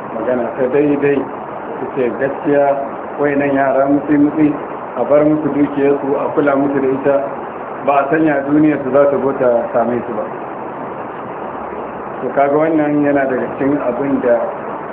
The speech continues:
musulmi ya kamata ya rika tunani, abin da zai iya faruwa ga bayansa ko ƴaƴansa, kar ya zo ya yi wa wani, kar ya zalunci wani. Allah ya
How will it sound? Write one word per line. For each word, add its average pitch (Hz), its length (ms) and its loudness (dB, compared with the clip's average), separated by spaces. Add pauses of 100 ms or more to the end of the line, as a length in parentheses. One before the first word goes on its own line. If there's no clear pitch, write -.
musulmi 127 440 -2
ya 143 100 4
kamata 135 340 0
ya 120 80 0
rika - 240 -4
tunani, 117 400 0 (880)
abin 143 180 2
da 135 140 4
zai 143 160 0
iya 127 160 4
faruwa 127 400 4
ga 120 160 0
bayansa 151 480 2 (640)
ko 131 160 0
ƴaƴansa, 151 540 4 (640)
kar 143 180 4
ya 147 160 4
zo 139 80 4
ya 135 160 4
yi 131 80 4
wa 127 160 4
wani, 131 320 0 (400)
kar 143 80 2
ya 139 160 4
zalunci 117 480 -4
wani. 107 160 -4 (1200)
Allah 131 180 2
ya - 80 0